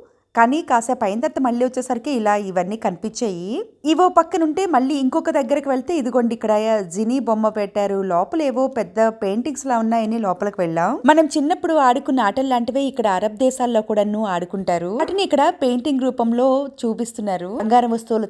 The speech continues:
తయారు చేయటం. ఒంటెను ఎడారి ఓడ అని పిలుస్తుంటాం కదండి. ఇక్కడ ఒంటెలు చాలా ఎక్కువగా కనిపిస్తుంటాయి. ఇదిగోండి ఇక్కడ ఒంటె బొమ్మ. ఇలా మనం కాస్త ముందుకు వెళ్తే ఇక్కడ అంతా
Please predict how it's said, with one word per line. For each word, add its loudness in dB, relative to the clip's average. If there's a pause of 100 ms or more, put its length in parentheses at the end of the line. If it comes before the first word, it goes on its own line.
తయారు -2
చేయటం. -2 (1500)
ఒంటెను 4 (200)
ఎడారి 2 (140)
ఓడ 2 (120)
అని -2
పిలుస్తుంటాం -4
కదండి. -4 (160)
ఇక్కడ 2 (240)
ఒంటెలు 0 (140)
చాలా 0
ఎక్కువగా -2
కనిపిస్తుంటాయి. -4 (100)
ఇదిగోండి -4
ఇక్కడ -4 (140)
ఒంటె -4
బొమ్మ. 0 (680)
ఇలా 8 (100)
మనం 0
కాస్త 0 (140)
ముందుకు -2
వెళ్తే 0 (120)
ఇక్కడ 0
అంతా -6